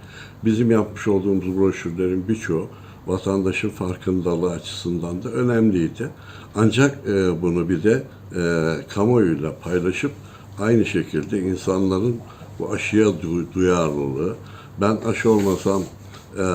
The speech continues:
karşımdakine ne kadar zarar veririmi de, e, gündeme getirdi. Bununla birlikte birçok, e, etkinlikleri yapmaya gayret ediyoruz, uyarıyoruz. E, bu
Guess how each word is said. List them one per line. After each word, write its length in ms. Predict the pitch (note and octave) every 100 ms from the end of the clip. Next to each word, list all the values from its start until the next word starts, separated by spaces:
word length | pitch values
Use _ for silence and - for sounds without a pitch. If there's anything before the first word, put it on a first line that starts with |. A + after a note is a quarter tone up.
| E2+ E2 E2 -
karşımdakine 840 | G2 F#2+ G2 F2 F2+ - F#2 F2
ne 80 | A2+
kadar 400 | A#2 F2 F2+ E2 - - -
zarar 540 | E2+ G2 F#2+ F#2+ E2+ D#2+
veririmi 680 | E2 D#2 D#2 D#2+ F#2 G2+
de, 160 | G2 C3+ - - - F#2
e, 80 |
gündeme 500 | G2 A2 F#2+ E2 D#2
getirdi. 580 | C2+ C2+ - C#2 - C3 - - - -
Bununla 520 | A2+ C3 A#2+ F#2 E2 D#2+ - F#2
birlikte 600 | E2 C#2 C#2+ - A2+ A#2 - - -
birçok, 320 | C3+ C3+ G#2
e, 920 | - - F#2+ F2 E2 D#2 C2+ C#2+ C#2
etkinlikleri 840 | G#2+ - G#2+ F#2+ F2+ E2 E2+ E2 E2
yapmaya 380 | E2+ - F2
gayret 480 | E2 G2 A2 C3 -
ediyoruz, 540 | B2+ A#2 B2 A#2+ A#2+ - - - - - -
uyarıyoruz. 920 | A2+ G#2+ A2+ B2 C3+ C#3 C#3 - - - - - - F#2+
E, 300 | F#2+ G2 F#2+ F#2+
bu 400 | A2 A2+ G2+